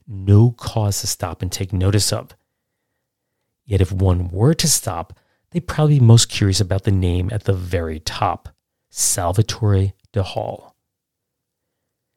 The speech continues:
Chiseled in on the left of his name is the year of his birth, that's nineteen sixteen, and on the right is the year of his death, nineteen thirty. That's a fourteen-year difference, which I'm sure you'll agree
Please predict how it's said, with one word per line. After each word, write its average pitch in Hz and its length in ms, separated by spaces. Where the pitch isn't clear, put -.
Chiseled 180 320
in 139 140
on 113 80
the 101 100
left 95 480
of 131 60
his 98 160
name 90 240
is 90 80
the 98 80
year 95 100
of 85 60
his 92 160
birth, 110 440
that's - 260
nineteen 95 420
sixteen, 131 800
and 156 100
on 151 120
the 139 80
right 98 340
is 101 200
the 113 100
year 90 160
of 85 80
his 90 100
death, 95 400
nineteen 85 480
thirty. 104 520
That's - 240
a - 80
fourteen-year 120 1000
difference, 101 500
which 101 180
I'm 104 140
sure - 260
you'll 123 140
agree 123 440